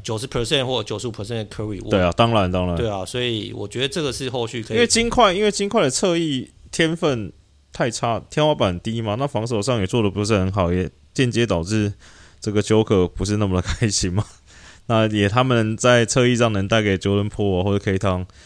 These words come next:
Speaker 2: 或是维金的干扰，或者说障碍也非常非常少嘛，所以我觉得接下来不管他们下一轮、下一轮假如顺利打灰熊的话，确实也是一个考验啊。
Speaker 1: 对啊，因为我觉得下一轮不管是灰熊或灰狼都是非常年轻的肉体嘛，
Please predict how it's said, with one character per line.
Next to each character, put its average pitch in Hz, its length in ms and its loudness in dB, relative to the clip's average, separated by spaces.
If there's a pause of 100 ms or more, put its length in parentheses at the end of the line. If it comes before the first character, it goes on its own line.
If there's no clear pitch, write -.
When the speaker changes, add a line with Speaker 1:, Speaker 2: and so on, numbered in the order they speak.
(360)
Speaker 2:
或 110 160 2
是 104 180 0
维 92 240 2
金 90 260 -4
的 85 300 -2 (240)
干 95 260 0
扰， 85 240 0
或 90 200 -6
者 82 40 -8
说 87 280 -4 (760)
障 95 260 2
碍 95 160 0
也 85 240 -4
非 90 160 -6
常 90 140 -2
非 90 60 -2
常 87 120 -2
少 57 280 -4
嘛， 67 120 -6
所 131 160 2
以 131 40 6
我 110 100 6
觉 113 60 2
得 131 40 2
接 135 160 2
下 139 140 4
来 101 180 6
不 104 140 -8
管 113 100 6
他 104 140 4
们 107 80 -4
下 113 140 2
一 - 20 2
轮、 104 160 2
下 127 120 2
一 123 40 4
轮 104 220 0
假 90 180 0
如 95 100 2
顺 117 220 0
利 113 140 -2
打 87 180 0
灰 101 140 0
熊 95 160 -2
的 90 60 0
话， 95 180 2
确 110 200 -2
实 90 140 -4
也 80 60 -4
是 95 100 -4
一 92 60 0
个 87 80 -2
考 71 240 -8
验 71 180 -6
啊。 - 80 -12 (480)
Speaker 1:
对 107 120 -6
啊， 95 80 -6
因 110 100 -4
为 147 60 0
我 117 160 -2
觉 101 160 -10
得 104 220 -6
下 147 240 2
一 143 140 4
轮 101 240 -6
不 - 100 -12
管 101 180 -4
是 110 120 -6
灰 117 240 -4
熊 98 180 -8
或 107 100 -6
灰 110 260 -8
狼 90 200 -10
都 110 160 -8
是 110 140 -10
非 131 120 -6
常 113 140 -2
年 101 160 -8
轻 117 220 -6
的 104 60 -6
肉 107 220 -2
体 - 240 -16
嘛， 123 200 -12